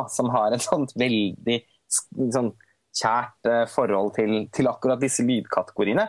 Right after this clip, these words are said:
Og det handler ikke om at man ikke synes at lyd er viktig på film, for det er det selvfølgelig, men det er på en måte innenfor de, eh, jeg har alltid mislikt å kalle de tekniske kategoriene for de tekniske kategoriene,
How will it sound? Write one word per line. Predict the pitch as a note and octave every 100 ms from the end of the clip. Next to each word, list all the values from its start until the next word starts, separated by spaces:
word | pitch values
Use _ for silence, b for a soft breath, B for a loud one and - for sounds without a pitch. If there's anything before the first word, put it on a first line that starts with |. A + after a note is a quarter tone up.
| B
Og | C3 C3+
det | D#3
handler | B2+ G2
ikke | F#2+ A2+
om | B2+
at | C#3+
man | F3
ikke | D3 - A2 - _
synes | A2 G#2
at | A2 G2+
lyd | G2
er | G#2 G#2+
viktig | - A#2+
på | G#2+
film, | G3+ D3+
for |
det | C#3
er | G#2+ G2+
det |
selvfølgelig, | A2+ A2 D#3+ F#3+ B B
men | C3+ C#3
det |
er | A#2+ A#2
på | C3+
en | C#3+
måte | A#2 A#2+ A#2 - B2+ b _ -
innenfor | F#3+ C#3+ A#2+ C3 A#2+
de, | B2 C3 C3+ - _ _ _
eh, | A2 A#2 A#2 A#2 A2+ A2 _ _ _
jeg | E3+ F3+
har | G3+
alltid | G3 C#3+ F#3
mislikt | F#3+ - - A#2+ -
å | C#3+
kalle | E3+ B2 G#2+
de | C3+
tekniske | - A#2+ - - A2 - A#2+
kategoriene | A2+ B2 A#2+ B2+ G#2+ A#2
for | - - A2+
de | B2 - A#2+ C#3
tekniske | C#3 A2+ - G#2+ - F#2+
kategoriene, | A#2 A#2+ A2+ A2+ F#3